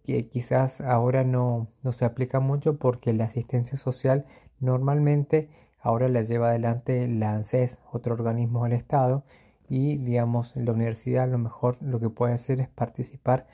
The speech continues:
frente a un evento que, este, requiera cierta cobertura por parte del trabajador. La universidad puede colaborar, pero lo que es asistencia social lo está llevando adelante un organismo único que es la anses. Hace unos años, quizás no todos recuerden,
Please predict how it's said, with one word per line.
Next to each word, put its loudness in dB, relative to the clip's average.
frente -2
a 2
un 2
evento 2
que, -4
este, -6
requiera -2
cierta -2
cobertura 0
por 0
parte -2
del 0
trabajador. -2
La 0
universidad 0
puede 2
colaborar, -2
pero 0
lo -2
que -2
es -4
asistencia -4
social 0
lo 0
está -2
llevando 0
adelante -2
un 2
organismo 0
único 0
que 0
es -6
la 0
anses. -4
Hace -4
unos 2
años, 2
quizás -2
no -4
todos -2
recuerden, 0